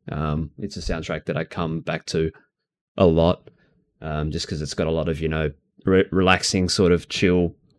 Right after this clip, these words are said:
you know, cafe vibes, obviously being set in that sort of area, um, but also some very upbeat and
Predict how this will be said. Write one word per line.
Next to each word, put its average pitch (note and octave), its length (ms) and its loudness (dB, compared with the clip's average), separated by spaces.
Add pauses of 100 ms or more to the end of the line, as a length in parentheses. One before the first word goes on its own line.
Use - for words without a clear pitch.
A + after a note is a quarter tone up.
(140)
you F2+ 80 0
know, E2+ 160 2
cafe F2+ 500 4
vibes, F2 400 4
obviously E2+ 300 -2
being D#2+ 220 0
set - 420 -2
in E2 120 0
that D#2 160 0
sort E2+ 200 2
of - 180 -2 (640)
area, F#2 480 4 (100)
um, E2 320 -6
but F2+ 80 0
also F2 280 0
some E2+ 220 0
very D#2+ 220 4
upbeat D#2+ 420 0
and D#2+ 220 -4